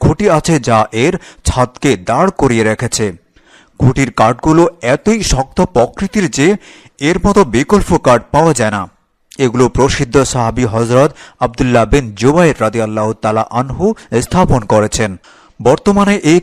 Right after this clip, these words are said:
কাঠের নির্মিত খুঁটির বয়স এক হাজার তিনশো পঞ্চাশ বছর। হালকা কালো রঙের এই খুঁটিগুলোর আয়তন একশো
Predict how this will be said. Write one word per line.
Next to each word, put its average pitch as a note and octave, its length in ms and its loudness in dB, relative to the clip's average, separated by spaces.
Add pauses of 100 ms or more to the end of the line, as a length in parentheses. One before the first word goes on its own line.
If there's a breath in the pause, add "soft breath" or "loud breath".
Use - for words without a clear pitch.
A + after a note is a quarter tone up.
কাঠের D#3 380 2
নির্মিত E3+ 320 0 (120)
খুঁটির C#3+ 280 4 (120)
বয়স C3+ 240 4 (220)
এক A2+ 60 -6 (100)
হাজার D#3+ 300 -2
তিনশো A#2 340 0 (880 soft breath)
পঞ্চাশ D3 340 2 (100)
বছর। G#2 260 0 (640 soft breath)
হালকা D#3+ 340 0 (120)
কালো D3 260 4
রঙের F#3 300 2 (160)
এই C#3 160 4
খুঁটিগুলোর F3 560 2 (160)
আয়তন D3 280 2 (120)
একশো - 200 -2